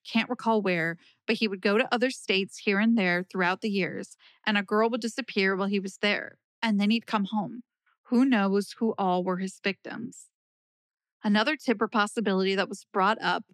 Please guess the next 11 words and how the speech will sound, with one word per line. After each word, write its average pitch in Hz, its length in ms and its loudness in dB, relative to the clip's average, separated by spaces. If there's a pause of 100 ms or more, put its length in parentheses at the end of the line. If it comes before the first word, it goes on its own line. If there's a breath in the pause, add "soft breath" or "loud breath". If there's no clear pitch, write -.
(100)
was 208 180 0
that 196 200 0
she - 180 -2
had 190 260 -2
pen 262 220 2
pals 185 380 0
from 190 260 0
overseas. - 840 -6 (380 soft breath)
Police 233 320 0
wondered 196 300 2
if 185 80 -2